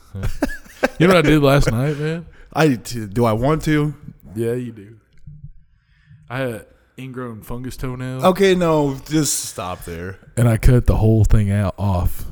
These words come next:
Speaker 1: I cut it all off. And it, it didn't, like, cl-, clip like regular toenails, man. It just flakes. So uh, it was just getting busted up all crazy. And so I, uh, I, I, I went ahead and,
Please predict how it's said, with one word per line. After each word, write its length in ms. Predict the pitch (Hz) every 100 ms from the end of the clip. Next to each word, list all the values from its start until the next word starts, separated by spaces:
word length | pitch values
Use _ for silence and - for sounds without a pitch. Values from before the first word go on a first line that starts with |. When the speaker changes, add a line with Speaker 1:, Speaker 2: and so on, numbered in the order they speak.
| - - -
Speaker 1:
I 40 | 98
cut 220 | - 110
it 80 | 92
all 420 | 92 98 98 98
off. 120 | 90 - - - - - _ _ _ _ _ _ -
And 140 | 131
it, 160 | 120 95 -
it 100 | 131
didn't, 260 | 147 185
like, 320 | 139 107 90 -
cl-, 140 | -
clip 300 | - 143 135
like 140 | 113
regular 340 | 85 104 104 90
toenails, 460 | - 101 92 92
man. 180 | 98 101
It 80 | 101
just 220 | 101 113
flakes. 580 | - 98 92 85 - - -
So 160 | -
uh, 240 | 113 104 90 - -
it 80 | 135
was 160 | 123
just 260 | 113 113 -
getting 260 | 123 90 92
busted 400 | 107 104 107 95
up 200 | 104 - -
all 200 | 110 113
crazy. 480 | 107 120 120 120 120 - - - - - - - - -
And 100 | 110
so 240 | 123 117
I, 240 | 107 104 104
uh, 480 | 104 95 92 98 - - - - -
I, 120 | 139 104
I, 60 | 117 -
I 80 | 123
went 240 | 127 147
ahead 200 | 147 156
and, 240 | 151 123